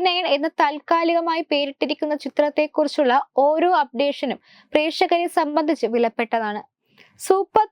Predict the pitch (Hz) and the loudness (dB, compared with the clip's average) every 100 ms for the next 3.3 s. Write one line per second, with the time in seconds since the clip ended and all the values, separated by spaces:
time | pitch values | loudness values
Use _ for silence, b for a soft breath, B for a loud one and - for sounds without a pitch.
0 | 427 403 403 339 311 - 370 370 349 349 | 2 2 4 2 0 -2 0 2 0 0
1 | 294 262 285 302 302 330 320 - 294 - | -2 -2 -4 -4 -2 0 0 -2 0 0
2 | 269 - 254 277 339 381 - 339 320 302 | 0 -2 0 2 2 0 0 -2 0 0
3 | 339 339 | 0 0